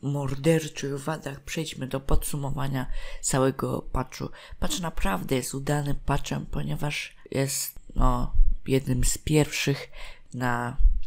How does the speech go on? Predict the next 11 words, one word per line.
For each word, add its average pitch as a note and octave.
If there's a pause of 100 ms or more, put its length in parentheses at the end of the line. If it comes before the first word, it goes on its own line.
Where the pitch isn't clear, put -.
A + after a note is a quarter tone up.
(220)
rok C3
dwa C#3
tysiące B2 (120)
osiemnasty, C#3+ (1120)
który E3
znalazłem D3+
na C#3+
polskim -
YouTubie. D#3+ (560)
Y, C#3+
wiele D#3